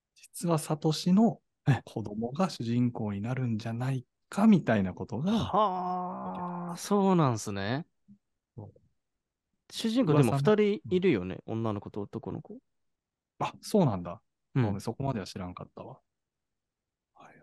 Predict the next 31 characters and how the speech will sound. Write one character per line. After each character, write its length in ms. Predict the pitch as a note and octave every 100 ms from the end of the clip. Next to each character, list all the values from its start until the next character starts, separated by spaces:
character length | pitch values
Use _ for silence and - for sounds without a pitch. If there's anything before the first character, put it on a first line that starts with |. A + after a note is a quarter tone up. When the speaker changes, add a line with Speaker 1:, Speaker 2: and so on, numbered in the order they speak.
| -
Speaker 1:
は 120 | F#2
い 40 |
は 260 | F#2 G2+ F2+
い 40 |
は 180 | F#2 E2+
い 40 |
は 220 | E2+ F2 E2+
い。 20 | _ _ _ _ _ _
あ、 60 | C3
Speaker 2:
リ 80 |
オ。 20 | C3+
Speaker 1:
じ 40 |
ゃ 40 |
あ 20 | G#2
そ 140 | -
こ 100 | A#2
も 120 | A2
ど 180 | G#2+ A2+
う 40 | G#2+
な 100 | F2+
る 80 |
ん 60 | E2+
だ 60 | F#2+
ろ 60 |
う。 40 | - _ _ _ _
Speaker 2:
リ 140 | A#2+ G2+
コ。 60 |
Speaker 1:
リ 60 | -
オ。 100 | - _ _
Speaker 2:
リ 120 | A#2+ A2+
コ。 180 | -